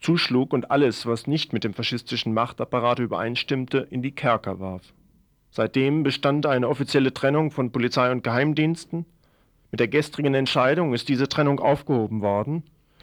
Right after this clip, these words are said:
Wir hatten am einundzwanzigsten April dazu schon einmal ein Interview gesendet mit Rechtsanwalt Schubert aus Freiburg. Dazu noch einmal einen kurzen Ausschnitt.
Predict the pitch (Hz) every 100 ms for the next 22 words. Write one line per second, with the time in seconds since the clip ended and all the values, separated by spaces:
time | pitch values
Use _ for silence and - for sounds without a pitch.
0 | - - 139 156 151 143 165 175 165 151
1 | 147 135 - 143 151 175 180 _ 143 143
2 | 156 160 - 147 160 139 123 117 156 160
3 | 143 147 151 - - - 135 147 151 135
4 | 123 127 131 139 117 113 - - - 147
5 | 143 120 107 110 - 113 131 143 147 147
6 | _ _ - - 127 - 165 151 143 147
7 | 151 147 - 113 113 110 120 117 - 143
8 | 135 113 - 98 95